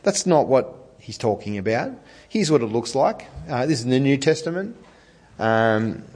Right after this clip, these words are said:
Paul's writing to the Corinthians 'cause they promised to give m-, some money and charity to the poor Christians in Jerusalem.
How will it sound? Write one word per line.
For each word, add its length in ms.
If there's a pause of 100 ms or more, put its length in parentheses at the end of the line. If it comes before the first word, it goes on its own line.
(140)
Paul's 240
writing 320
to 40
the 60
Corinthians 500
'cause 140
they 140
promised 400
to 80
give 160
m-, 240 (140)
some 420
money 280
and 80
charity 360
to 80
the 60
poor 300
Christians 500
in 120
Jerusalem. 600